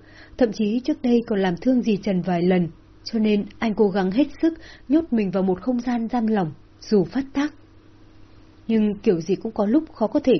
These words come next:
tránh khỏi, hoặc không kịp giữ vững lý trí tránh khỏi những tổn thương này. Mà lần này, anh lại làm hại chính người phụ nữ mình yêu thương. Hơn nữa là cả toàn thân đều bị thương.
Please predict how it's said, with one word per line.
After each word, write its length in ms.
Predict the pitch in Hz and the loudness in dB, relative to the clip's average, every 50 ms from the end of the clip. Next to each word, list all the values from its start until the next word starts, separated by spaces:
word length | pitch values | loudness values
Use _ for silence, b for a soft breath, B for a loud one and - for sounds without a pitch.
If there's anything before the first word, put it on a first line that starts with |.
| - | 0
tránh 140 | - 190 226 | -4 -10 -10
khỏi, 320 | - - - 233 196 156 - b b b b b b b | -10 -8 -6 -6 -6 -6 -6 b b b b b b b
hoặc 140 | 226 202 - | -4 -4 -4
không 240 | - - 277 254 254 | -2 -2 -2 -2 -2
kịp 160 | - 233 196 - - | -2 -4 -4 -4 -2
giữ 60 | 240 240 240 | -4 -4 -2
vững 160 | - 233 254 | -2 0 2
lý 220 | 269 262 220 208 202 - | 2 2 2 2 0 -2
trí 280 | - 214 208 226 294 - - | -2 0 2 2 0 -2 -4
tránh 160 | - - 220 226 | -6 -6 -6 -6
khỏi 280 | - - 247 196 156 | -2 -2 0 0 0
những 140 | 175 196 254 | -2 -4 -2
tổn 200 | 269 254 175 156 - | 0 0 0 0 -2
thương 220 | - 240 262 247 233 | -6 -6 -4 -4 -2
này. 240 | 226 202 175 160 - - - - - - - - - b b b b b b | -2 -2 -2 -4 -6 -12 -20 -20 -20 -20 -20 -20 -20 b b b b b b
Mà 80 | - 226 | 0 2
lần 240 | 214 202 196 190 190 | 2 2 2 2 2
này, 280 | 202 196 190 180 - - - - - - - - - - - | 2 4 4 2 0 -2 -16 -20 -20 -20 -20 -20 -20 -16 -6
anh 180 | - 240 233 226 | -4 -2 0 2
lại 180 | 226 208 - | 0 0 2
làm 180 | 190 196 185 175 | 0 0 0 0
hại 200 | 160 196 196 - - - | 0 -2 -2 -4 -6 -10
chính 140 | - - 214 240 277 | -4 -2 0 2 4
người 120 | 294 208 | 2 2
phụ 160 | 190 - 196 | 2 0 0
nữ 280 | 185 180 196 - 262 294 | 0 2 2 4 2 2
mình 260 | 254 226 214 180 160 170 | 2 2 0 0 -2 -2
yêu 200 | - 233 240 226 - | 0 0 0 0 0
thương. 260 | - 226 240 247 240 220 - - _ _ _ _ _ _ _ - - - - - - - | 0 2 2 2 2 0 -8 -16 _ _ _ _ _ _ _ -20 -20 -20 -20 -20 -16 -6
Hơn 220 | - 226 214 214 | -2 0 0 2
nữa 160 | 214 - - | 0 0 0
là 380 | 262 269 247 208 180 160 - - - - - - - - - - - - - - | 2 2 2 2 2 0 -2 -4 -10 -14 -14 -14 -14 -14 -14 -14 -16 -16 -8 -2
cả 200 | - 202 170 156 - | 0 0 0 0 0
toàn 180 | 196 180 165 160 - | 0 0 0 -2 -4
thân 240 | - 202 240 226 190 - - - - | -2 -2 -2 -2 -2 -4 -10 -8 0
đều 200 | 202 202 185 165 | 0 2 2 2
bị 180 | 170 185 190 - - | 0 -2 -4 -4 -6
thương. 260 | - - 233 233 220 | -6 -2 0 0 0